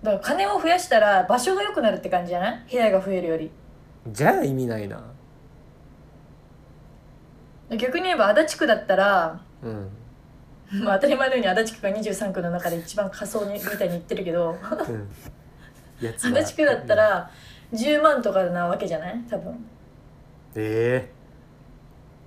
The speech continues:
Speaker 2: でも足立区はちょっと交通の便的に、あ、そうそう、あとさ、交通の便がそれぞれ違う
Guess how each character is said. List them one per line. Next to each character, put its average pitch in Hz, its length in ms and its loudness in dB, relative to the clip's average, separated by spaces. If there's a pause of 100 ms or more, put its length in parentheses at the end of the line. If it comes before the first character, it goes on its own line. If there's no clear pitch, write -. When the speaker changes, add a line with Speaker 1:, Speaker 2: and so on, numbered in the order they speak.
(1200)
Speaker 2:
で 135 80 2
も 127 100 4
足 117 120 2
立 202 200 -2
区 - 60 2
は 165 60 2
ち - 80 -8
ょ - 20 -10
っ - 20 -10
と - 60 -14
交 156 200 2
通 175 140 -4
の 165 140 2
便 151 160 2
的 147 160 -4
に、 143 80 -4
あ、 127 100 2
そ 143 140 -2
う - 20 -2
そ 123 80 -2
う、 135 40 4
あ 123 60 2
と 156 100 -4
さ、 120 180 -6
交 277 240 -4
通 254 220 0
の 214 140 2
便 147 240 2
が 107 100 -6
そ 127 120 -6
れ 135 80 -2
ぞ 131 100 -4
れ 104 60 -4
違 - 20 -10
う 107 40 -14